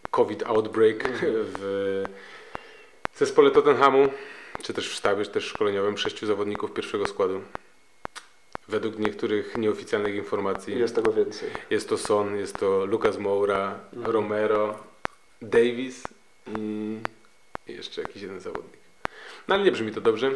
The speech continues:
Speaker 1: biorąc pod uwagę, że tak jak w Lidze Konferencji oni będą musieli prawdopodobnie zagrać, jeżeli uzbierają trzynastu zawodników,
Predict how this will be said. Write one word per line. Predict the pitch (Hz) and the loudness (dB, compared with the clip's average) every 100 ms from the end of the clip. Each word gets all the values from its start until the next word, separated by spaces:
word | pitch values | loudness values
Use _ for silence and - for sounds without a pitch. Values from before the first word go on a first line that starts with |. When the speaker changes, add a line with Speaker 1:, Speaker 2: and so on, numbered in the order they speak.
| 139 120 | -4 0
Speaker 1:
biorąc | 120 117 | 0 0
pod | - 113 | -4 0
uwagę, | 113 110 113 | 2 4 2
że | 104 110 107 107 107 - - - - - - - | 2 2 4 2 -4 -12 -18 -16 -16 -16 -14 -4
tak | 107 | 0
jak | 110 104 | 2 2
w | |
Lidze | 120 117 | 2 2
Konferencji | 113 110 117 117 117 | 0 0 0 -2 -2
oni | 113 110 | -2 -2
będą | 113 117 | 0 0
musieli | 113 110 110 | -2 -4 -6
prawdopodobnie | 107 107 107 110 110 | -4 -4 -4 -4 0
zagrać, | 107 107 104 | 2 2 0
jeżeli | 101 104 | -2 -4
uzbierają | 104 101 107 104 | -4 -2 2 2
trzynastu | 101 - 107 - 110 | 0 -2 -2 -2 0
zawodników, | 107 104 104 98 110 - | 0 0 -4 -4 -4 -6